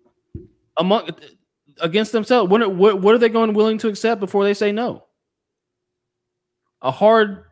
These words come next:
no, pause. <laughs> But seriously, though, like, how much are you willing to accept before you say, "No, I'm not doing that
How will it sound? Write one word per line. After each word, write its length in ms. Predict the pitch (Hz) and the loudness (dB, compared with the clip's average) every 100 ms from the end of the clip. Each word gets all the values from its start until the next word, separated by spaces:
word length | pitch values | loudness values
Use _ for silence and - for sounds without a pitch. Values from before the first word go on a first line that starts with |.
| - | -6
no, 320 | 185 240 220 | -2 0 -2
pause. 480 | - 233 - - _ _ _ _ _ _ _ _ _ _ _ _ _ _ _ _ _ _ _ _ | -2 -4 -4 -14 _ _ _ _ _ _ _ _ _ _ _ _ _ _ _ _ _ _ _ _
<laughs> 80 | 160 622 831 855 240 - - 440 370 _ 370 - - - 403 - - - _ - - - - _ - - _ - - _ _ _ _ _ _ _ - - - | -12 -12 -16 -10 -12 -12 -20 -20 _ _ _ -20 -20 -16 -16 -10 -10 -10 _ -16 -16 -20 -20 _ -20 -20 _ -20 -20 _ _ _ _ _ _ _ -20 -20 -4
But 120 | 285 | -2
seriously, 420 | 339 415 415 247 | 2 2 2 0
though, 300 | 160 113 101 _ _ _ _ _ _ _ _ _ _ _ _ - | -2 -4 -6 _ _ _ _ _ _ _ _ _ _ _ _ -4
like, 140 | 202 | 0
how 120 | 254 | 0
much 240 | 302 285 285 | 2 0 0
are 20 | |
you 120 | 285 | -2
willing 280 | 277 285 269 | 0 -2 -4
to 100 | 262 | -6
accept 320 | 220 277 254 | -4 -4 -4
before 280 | 240 269 277 | -6 -8 -6
you 140 | 240 | -6
say, 220 | 254 254 | -4 -4
"No, 300 | 226 233 247 | -2 0 0
I'm 240 | 196 226 226 | 2 -2 -2
not 280 | 233 180 175 | -4 -4 -4
doing 340 | 247 269 226 | -2 -2 -2
that 360 | 147 98 - | -6 -8 -16